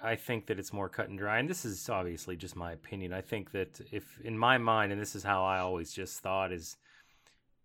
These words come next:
to be a gamer, you have to be a gamer. You have to be into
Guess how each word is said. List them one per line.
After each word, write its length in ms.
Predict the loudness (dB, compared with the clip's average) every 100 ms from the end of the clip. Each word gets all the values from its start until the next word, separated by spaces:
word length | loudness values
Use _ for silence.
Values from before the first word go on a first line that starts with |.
| _ _ -4
to 60 |
be 240 | 2 4 4
a 160 | 2 -4
gamer, 640 | -2 0 0 -2 -6 -10 -16 _ _ _ _
you 240 | -8 0 2
have 400 | 2 0 -2 -8
to 140 | -8
be 500 | -2 -2 -2 -6 -10 -14 _ -4
a 80 | 0
gamer. 480 | 2 2 0 -10 -10
You 180 | -2 0
have 340 | 2 0 -2 -8
to 540 | -6 -4 -4 -6 -8 _ _ _ _ _ _ -8
be 100 | -8
into 1000 | -2 -2 -2 -4 -2 0 0 0 -4